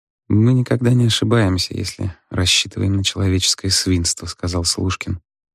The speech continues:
«Ошибаемся лишь, когда рассчитываем на порядочность». «Что значит исправить свои ошибки? Изжить в себе веру в людей? Самые большие наши ошибки — это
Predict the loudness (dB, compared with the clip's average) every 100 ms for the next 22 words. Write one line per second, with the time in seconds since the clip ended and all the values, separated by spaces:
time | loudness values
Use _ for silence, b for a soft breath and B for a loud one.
0 | _ _ _ -2 0 2 4 4 4 2
1 | 0 -2 -2 -2 0 2 2 0 0 2
2 | 4 2 2 2 4 2 -2 -6 -6 -10
3 | -10 -14 _ _ _ _ _ _ _ -4
4 | 0 4 4 2 2 0 2 2 2 0
5 | 0 2 2 2 0 -2 -6 -12 -20 _
6 | _ _ _ _ _ _ 0 2 2 0
7 | 0 -2 -2 -2 2 2 4 4 4 4
8 | 2 2 2 2 -4 _ _ _ _ _
9 | _ _ -4 2 4 4 4 2 2 2
10 | 2 2 2 0 -2 -2 -2 -6 -10 -6
11 | -4 -2 -4